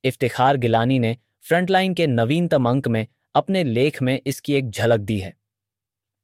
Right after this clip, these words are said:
कश्मीर मुद्दे में नूरानी की भागीदारी मृदुला साराभाई द्वारा एक महत्वपूर्ण परिचय के साथ शुरू हुई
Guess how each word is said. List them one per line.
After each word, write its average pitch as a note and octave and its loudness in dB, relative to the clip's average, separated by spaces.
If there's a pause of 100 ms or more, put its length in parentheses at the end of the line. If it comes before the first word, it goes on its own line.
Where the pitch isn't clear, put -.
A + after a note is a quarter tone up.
(120)
कश्मीर G#3+ 0
मुद्दे E3+ 0
में D#3+ 0
नूरानी C3 2
की E3 -4
भागीदारी A#2+ 0
मृदुला B2+ 0
साराभाई A2+ 2
द्वारा A2 2 (300)
एक C#3+ -2
महत्वपूर्ण C#3+ -2
परिचय A#2+ 0
के B2 -2
साथ A#2 2
शुरू A2+ -2
हुई F#2 -6